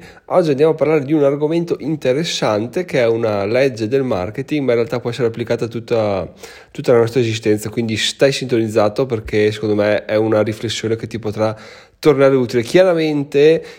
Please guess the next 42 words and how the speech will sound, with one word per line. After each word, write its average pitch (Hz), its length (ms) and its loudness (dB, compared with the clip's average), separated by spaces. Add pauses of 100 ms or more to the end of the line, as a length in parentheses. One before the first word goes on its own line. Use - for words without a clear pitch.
io 156 220 4
non 131 140 4
me 127 80 2
la 123 120 2
sono 135 500 4
inventata, 110 600 0
non 110 100 0
è 123 80 0
che 127 280 0 (280)
ho 110 120 0
iniziato 113 340 0
questo 123 260 -4
percorso 117 480 -2
e - 20 2
ho 107 40 0
detto, - 120 -4
"Ah, 107 120 4
ok, 104 120 -2
ok, 110 200 2
mettiamo 104 440 0
questo 113 320 -6
paletto 107 400 0
qua, 104 280 0 (300)
se - 220 2
avviene 123 320 4
questa 117 280 0
cosa 113 440 2
è 117 140 -4
perché 107 280 -6
c'è 107 160 -6
questa 101 380 -4
legge 98 300 0
del 98 80 -2
marketing." 95 440 -4
No, 101 200 2
l'ho 107 140 0
imparata 107 480 0
a - 20 -2
mie 113 140 -2
spese, 104 340 -2
quindi 107 220 -2
adesso 104 280 -2